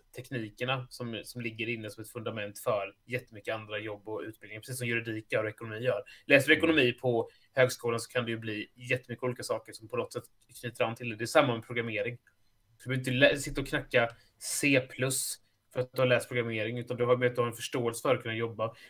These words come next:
Speaker 1: med och sen till exempel driva ett startup eller bygga ett, en applikation eller vad som helst. Och sen är det också intressant, för beteendemässigt så kopplas det ju in i programmering som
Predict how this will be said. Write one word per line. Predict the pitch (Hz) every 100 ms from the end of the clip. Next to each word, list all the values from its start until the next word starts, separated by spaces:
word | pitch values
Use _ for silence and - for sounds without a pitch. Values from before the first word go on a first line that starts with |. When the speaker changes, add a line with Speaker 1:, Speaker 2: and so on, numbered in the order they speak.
| _
Speaker 1:
med | - 147 131 123
och | 123
sen | 147 117 - _ - -
till | 165
exempel | 165 139 135
driva | 135 143 127
ett |
startup | - 135 120 - 127
eller | 123 120 117 -
bygga | - 127 123
ett, | 120 - - _ _ _ _
en | - 139
applikation | - 139 135 143 123
eller | 117
vad | 117
som | -
helst. | 120 117 - - _ _ _ _ - -
Och | 131
sen | 156
är | 160
det |
också | 190 175
intressant, | 147 139 135 139 131 - 143 135 139
för | 143
beteendemässigt | 139 180 170 151 135 139 127 160 _ _ _ -
så | 170
kopplas | 190 175 - 190
det |
ju | 180 - - _ _ _ 175
in | 170 180
i | 185 165 139
programmering | 143 143 131 120 120 - - _
som | - 143 135